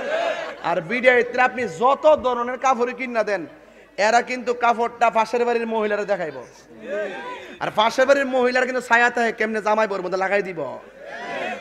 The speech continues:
পরে জিগাইব, "কোন চুনি, আমার জামাই তো একটা শাড়ি আনছে।" জামাই যে কিছু আনে না, বয় কিন্তু একটা অহংকার করে। কয়, "আমার জামাই একটা খা-, শাড়ি আনছে, যেই সুন্দর না, তোমরা এই তো শাড়ি জীবনে দেখছো না।" কই, "শাড়িটা কই?" পরে শাড়িটা আনছে,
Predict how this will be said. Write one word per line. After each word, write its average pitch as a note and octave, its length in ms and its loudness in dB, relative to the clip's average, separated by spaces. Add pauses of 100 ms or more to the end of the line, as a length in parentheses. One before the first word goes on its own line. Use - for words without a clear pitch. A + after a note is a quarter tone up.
পরে A3+ 200 4
জিগাইব, A3 380 4
"কোন G#3 240 -2
চুনি, A#3 260 0
আমার F#3 200 0
জামাই A3 260 -4
তো G3 100 -10
একটা F3 140 -10
শাড়ি G3+ 300 -2
আনছে।" F#3+ 260 -4 (360)
জামাই D#3+ 260 -4
যে D#3 100 -10
কিছু F3+ 240 -12
আনে E3+ 100 -8
না, D3 80 -8
বয় C3+ 220 -8
কিন্তু D3 220 -14
একটা C#3+ 100 -12
অহংকার C#3+ 400 -8
করে। A2+ 280 -12 (640)
কয়, D#3 100 0
"আমার F#3 140 -2 (120)
জামাই G3 220 -4
একটা F#3+ 160 -10
খা-, D#3+ 160 -12
শাড়ি F#3 220 -6
আনছে, E3+ 220 -10
যেই F3+ 180 -8
সুন্দর F#3+ 320 -12
না, E3 100 -6
তোমরা F3+ 300 -14
এই G3+ 240 -10
তো F3+ 100 -14
শাড়ি D#3 200 -10
জীবনে D#3+ 260 -10
দেখছো D3+ 260 -12
না।" B2 100 -18 (500)
কই, D#3+ 160 -8
"শাড়িটা E3+ 280 -8
কই?" D3+ 380 -6 (640)
পরে E3 220 -2
শাড়িটা E3 420 -4
আনছে, D3 400 -8